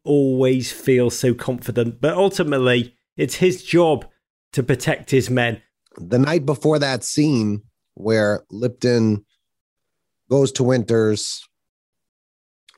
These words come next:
Speaker 2: to tell him that he doesn't think Lieutenant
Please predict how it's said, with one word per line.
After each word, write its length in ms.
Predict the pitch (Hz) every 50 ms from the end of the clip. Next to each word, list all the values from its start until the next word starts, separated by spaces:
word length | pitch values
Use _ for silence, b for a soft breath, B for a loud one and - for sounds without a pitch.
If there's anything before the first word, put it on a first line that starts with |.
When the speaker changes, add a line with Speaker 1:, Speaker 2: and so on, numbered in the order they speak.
| _ _ _ _ -
Speaker 2:
to 320 | - - 120 117 113 107
tell 320 | - - 131 113 107 104
him 300 | 110 110 107 104 98 87 - _ _ _ _
that 140 | - 101 98
he 60 | 107
doesn't 380 | 107 107 110 107 98 95 87 -
think 180 | 113 107 92
Lieutenant 500 | 92 101 98 - - 110 107 104 95 85